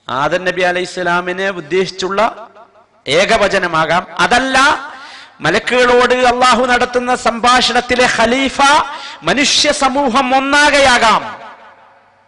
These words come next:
മനസ്സിലായില്ലേ? ആ ഖലീഫ എന്ന് പറഞ്ഞ ആദം നബി മാത്രമല്ല, നമ്മളൊക്കെ എന്താണ്?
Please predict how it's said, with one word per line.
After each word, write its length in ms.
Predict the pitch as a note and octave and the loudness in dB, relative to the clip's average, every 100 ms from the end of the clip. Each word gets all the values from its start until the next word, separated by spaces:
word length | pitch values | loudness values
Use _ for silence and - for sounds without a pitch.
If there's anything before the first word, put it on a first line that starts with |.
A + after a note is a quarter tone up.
| _ _ _ | _ _ _
മനസ്സിലായില്ലേ? 420 | C#3+ F3+ C#3 F#2 - - | -4 -2 -2 -6 -10 -8
ആ 40 | E3 | -4
ഖലീഫ 260 | E3 F#3+ G#3+ | -4 -2 -2
എന്ന് 140 | G#3 | -2
പറഞ്ഞ 220 | G3+ F#3+ | -4 -2
ആദം 260 | G3+ F#3 G#3+ | 0 0 -2
നബി 180 | G#3+ A3 | -4 -2
മാത്രമല്ല, 680 | G#3 G#3 A3 A3 B3 - A#3+ | 0 0 2 2 0 -2 -4
നമ്മളൊക്കെ 380 | F#3+ A3+ - | 0 0 0
എന്താണ്? 380 | A#3+ A#3 A#3 B3+ | 0 2 0 0